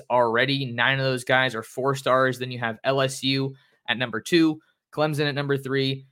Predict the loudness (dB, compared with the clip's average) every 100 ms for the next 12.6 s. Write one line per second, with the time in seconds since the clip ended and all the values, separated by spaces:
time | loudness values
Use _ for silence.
0 | _ -4 2 2 2 0 -2 -2 -4 -2
1 | 0 0 -4 -6 -4 -2 -4 -4 -4 -2
2 | -4 -2 0 0 0 -6 -4 -2 -2 -6
3 | -12 -6 -6 -4 0 2 2 -2 -6 -4
4 | -4 -4 -6 -4 -4 -2 -4 -4 -4 0
5 | 0 0 -6 _ _ _ _ -4 2 4
6 | 4 2 0 -4 -4 -4 -2 -4 0 2
7 | 0 -2 -4 -2 0 0 -2 -4 -6 -4
8 | -2 -4 -6 -4 0 0 0 -2 -2 -6
9 | 0 2 4 2 -4 -8 -6 -6 -6 -2
10 | 0 0 -2 -6 -4 -4 -4 -2 -2 0
11 | -2 -4 -6 -4 -6 -4 -2 -2 -6 -8
12 | -6 -6 -2 2 2